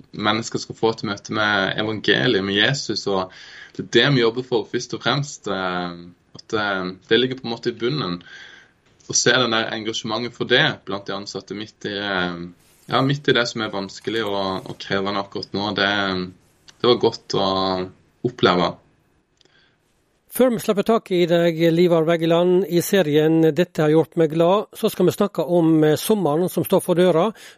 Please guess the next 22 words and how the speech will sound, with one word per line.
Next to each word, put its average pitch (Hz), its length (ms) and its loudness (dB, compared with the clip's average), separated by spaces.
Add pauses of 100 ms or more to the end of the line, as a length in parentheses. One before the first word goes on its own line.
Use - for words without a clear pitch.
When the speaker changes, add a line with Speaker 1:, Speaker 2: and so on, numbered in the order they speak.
Speaker 2:
når 165 200 2
det 170 80 0
gjelder, 175 500 0
eh, 160 260 4
sommerarrangement 156 1500 0
for 160 240 2
barn 160 420 4
og 156 80 -6
unge. 175 460 0
For - 420 -6
dere 269 300 2
merker 196 420 0
ganske 254 240 0
stor - 220 2
pågang 143 800 2
til 185 340 2 (240)
leirer 185 580 2
og 151 380 2
ulike 170 480 2
sommerarrangement 139 1080 0
i 151 160 -2
deres 208 560 0